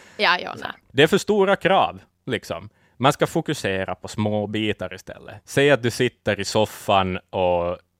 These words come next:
Speaker 2: så här ska precis trycka igång fjärde avsnittet på raken av typ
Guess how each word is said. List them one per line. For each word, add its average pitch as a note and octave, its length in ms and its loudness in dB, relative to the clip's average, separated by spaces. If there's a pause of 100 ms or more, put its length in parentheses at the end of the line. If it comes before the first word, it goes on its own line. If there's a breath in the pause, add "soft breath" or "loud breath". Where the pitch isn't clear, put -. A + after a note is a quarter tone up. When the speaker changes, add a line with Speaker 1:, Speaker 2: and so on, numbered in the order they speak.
Speaker 2:
så - 140 -10
här F2 280 -6
ska - 180 -10
precis A2 560 -2
trycka F#2+ 500 -4
igång F2 580 -4 (360)
fjärde G2 680 2
avsnittet F#2 640 -4
på G2 120 -4
raken G#2 560 -2
av G2+ 180 -4
typ F#2 260 -6